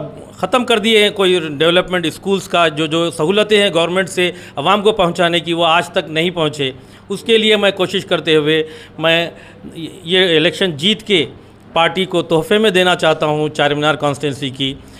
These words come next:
और ये नकटे मामू और भांजे की ये सियासत को ख़त्म करना चाहता हूं, चार मीनार से निकाल के फेंकने के लिए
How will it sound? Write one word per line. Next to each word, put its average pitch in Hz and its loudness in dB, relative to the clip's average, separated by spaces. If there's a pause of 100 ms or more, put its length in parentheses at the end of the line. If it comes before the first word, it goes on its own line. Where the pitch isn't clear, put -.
(100)
और 160 2
ये 160 2
नकटे 151 -2
मामू 180 0
और 165 0
भांजे 165 2
की 175 -2 (240)
ये 180 2
सियासत 175 0
को 175 -6
ख़त्म 208 0
करना 202 2
चाहता 180 0
हूं, 175 2
चार 165 2
मीनार 160 -2
से 165 -6
निकाल 180 0
के 190 0
फेंकने 160 -2
के 156 0
लिए 151 2